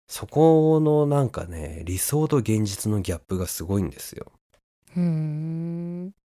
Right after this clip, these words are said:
Speaker 1: だってみんなのためにやってることじゃん、ある意味。
Speaker 2: うん。
Speaker 1: 地球のために。
Speaker 2: うん。
Speaker 1: 地球のためってことはみんなのためでもあるし。
Speaker 2: うん。
Speaker 1: でもそれがね、全然伝わってないんですよ。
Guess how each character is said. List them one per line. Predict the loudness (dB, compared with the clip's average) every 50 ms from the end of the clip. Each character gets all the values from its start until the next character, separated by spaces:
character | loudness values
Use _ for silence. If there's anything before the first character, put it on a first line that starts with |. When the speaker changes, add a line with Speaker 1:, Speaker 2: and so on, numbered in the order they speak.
| _
Speaker 1:
だ | -10 -10
っ | -10 -10
て | _ -6 -6 -4 -4 -6 -6
み | -4 0 2 4
ん | 4
な | 6 6 4
の | 4 2
た | -2 -4 -6
め | -4 -4
に | -4 -4
や | -6 -8
っ | -10
て | _ -8 -8
る | -8 -6
こ | -8 -8 -8
と | -10 -10
じ | -12 -14
ゃ | -16
ん、 | -16 -12 _
あ | -6 -6 -4
る | -6 -8
意 | -10 -12
味。 | -12 -14 -14 -16 -18 _ _ _ _ _ _ _ -8
Speaker 2:
う | -6
ん。 | -6 -6 -6 -8 -12 -14 -18 _ _ _ _ _ _ _ _ _ _ -8
Speaker 1:
地 | -6 -4
球 | -2 0 0 0
の | 0 -2 -4
た | -6 -6 -6
め | -6 -6 -8
に。 | -10 -12 -14 -18 _ _ -10
Speaker 2:
う | -8
ん。 | -8 -8 -10 -12 -16 _ _ _ _ _ _
Speaker 1:
地 | -18 -12 -8
球 | -4 -2 -2
の | -2 -2
た | -2 -2 0
め | -2
っ | 0
て | 0 -2 -2
こ | -2 -2
と | -6
は | -6
み | -6 -4 -4
ん | -2 -2
な | -2 -2
の | -4 -6 -8
た | -10 -12
め | -10 -10 -10
で | -10 -10
も | -10 -10 -10 -10
あ | -10
る | -10 -10
し。 | -12 -12 -12 -14 -16 _ _ _
Speaker 2:
う | -10
ん。 | -10 -10 -10 -12 -16 _ _ _ _ _ _ _ _ _
Speaker 1:
で | -10
も | -8 -8
そ | -8 -6 -4
れ | -2 0 2
が | 2 2 2
ね、 | 4 2 2 2 0 -2 -4 -8 -12 -16 _ _ _ _ _ _ _ _ _ _
全 | -6 -2 -2 0 0
然 | 2 0 0 0
伝 | -2 -4 -4 -2 -2 -2
わ | -2 -2
っ | -2
て | _ -4 0
な | 2 2 2
い | 2
ん | 2 -2
で | -4
す | -8 -8 -8
よ。 | -10 -14 -18